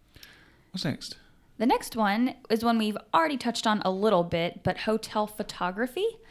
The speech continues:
Speaker 2: And Pete actually wrote an article about this. It was a while ago, probably over a year ago, but really discussing how a hotel's most valuable, but also most neglected asset is a lot of time the photography.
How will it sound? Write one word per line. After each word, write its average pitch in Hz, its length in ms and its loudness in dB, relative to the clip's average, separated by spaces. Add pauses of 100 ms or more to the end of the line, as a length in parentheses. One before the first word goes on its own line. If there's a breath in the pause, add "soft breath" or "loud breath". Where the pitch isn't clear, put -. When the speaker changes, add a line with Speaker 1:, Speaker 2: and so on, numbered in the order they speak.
(320 loud breath)
Speaker 2:
And 202 440 0 (100)
Pete 320 260 -2
actually 226 320 2
wrote 196 160 2
an 185 120 -2
article 208 380 0
about 185 240 0
this. 175 200 0
It - 80 -8
was 453 120 -2
a 392 60 4
while 220 240 4
ago, 170 160 0
probably - 300 -2
over 208 240 0
a 185 60 0
year 185 180 0
ago, 165 360 0 (360 loud breath)
but 196 440 6
really 294 220 2
discussing 226 440 -2
how 185 460 0 (100)
a 196 80 2
hotel's 208 560 0
most 196 240 0
valuable, 247 800 0
but 208 300 -2
also 202 300 -2
most 185 300 -6
neglected 175 600 -6
asset 180 460 -4
is 233 100 0
a 214 60 2
lot 196 260 2
of 226 80 -2
time 202 280 -4
the 196 80 -6
photography. - 760 -6